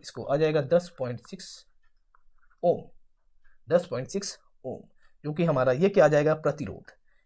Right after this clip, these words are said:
एक फॉर्मूला होता है P equal to V I, हमको यहाँ से I निकालना है बटे में, तो क्या आ जाएगा? I equal to P by V। और यहाँ पे शक्ति कितना दिया हुआ है? तो बारह सौ पचास,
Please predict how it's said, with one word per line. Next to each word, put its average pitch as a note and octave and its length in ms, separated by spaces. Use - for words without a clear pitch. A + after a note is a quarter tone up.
एक B3+ 180
फॉर्मूला C3 260
होता A#2 200
है C3+ 200
P G#3 160
equal C#3 320
to C#3+ 120
V D#3+ 200
I, - 260
हमको C3 240
यहाँ B2 160
से B2 200
I F3 100
निकालना C#3+ 360
है C#3 200
बटे D#3+ 240
में, G#2+ 180
तो - 100
क्या D3+ 120
आ D#3+ 40
जाएगा? D#3 300
I F3+ 100
equal C#3 320
to C3+ 180
P G#3 220
by A2 200
V। - 140
और D3 180
यहाँ D#3 180
पे D3+ 180
शक्ति G#3 420
कितना A3+ 260
दिया E3 240
हुआ C#3+ 220
है? C3 200
तो C#3 80
बारह D3 260
सौ A#2 280
पचास, - 500